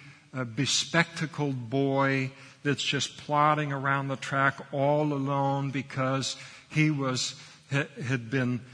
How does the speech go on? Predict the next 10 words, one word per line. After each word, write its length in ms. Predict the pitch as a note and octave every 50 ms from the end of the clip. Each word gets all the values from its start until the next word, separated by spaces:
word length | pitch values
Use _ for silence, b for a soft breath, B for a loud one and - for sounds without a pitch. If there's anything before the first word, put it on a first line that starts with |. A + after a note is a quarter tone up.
| B B B B -
lapped 520 | B2+ C3+ D3 C#3 C3+ C3+ - - - -
by 200 | - B2+ B2 B2+
everyone 520 | B2+ B2+ A#2+ C3+ C3+ C3 B2 B2+ B2+ B2
else. 680 | B2 A#2+ A#2+ A#2 A#2 B2 C#3 - - - - - - - - - - - - _ _ _ _ _ _ _ _ _ _ _ -
And 120 | C3+ C#3+
all 180 | D3+ D#3+ F3+ F#3+
this 260 | F#3+ G#3 F#3 - -
would 140 | F3 E3 C#3
go 240 | B2+ E3 D#3+ D#3+ D3+
on 320 | D3 D3 C#3+ D3 D3